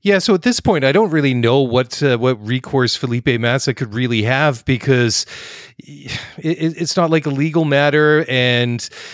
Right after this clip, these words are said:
well, I guess it, it potentially could be, but it's more of a sporting thing. But it, it's, it's very interesting. But the, the thing that I think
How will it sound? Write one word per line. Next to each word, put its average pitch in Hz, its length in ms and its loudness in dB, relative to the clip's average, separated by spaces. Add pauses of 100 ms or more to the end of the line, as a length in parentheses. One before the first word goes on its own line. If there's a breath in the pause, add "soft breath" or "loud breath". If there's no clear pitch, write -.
(220 loud breath)
well, 147 100 2
I 139 60 2
guess 143 240 0
it, - 80 -6
it 131 300 -4
potentially 127 520 0
could 175 320 0
be, 139 220 2
but 123 160 -2
it's - 160 -6
more 151 100 2
of 120 100 -2
a 113 60 -2
sporting 170 640 0
thing. 143 360 0
But 135 180 0
it, 143 120 -2
it's, 131 160 -2
it's 151 200 -2
very 151 260 2
interesting. 165 320 -2
But 131 200 -2 (340 loud breath)
the, 147 280 0
the 147 120 -2
thing 214 380 0
that 170 120 2
I 151 60 2
think 139 240 -2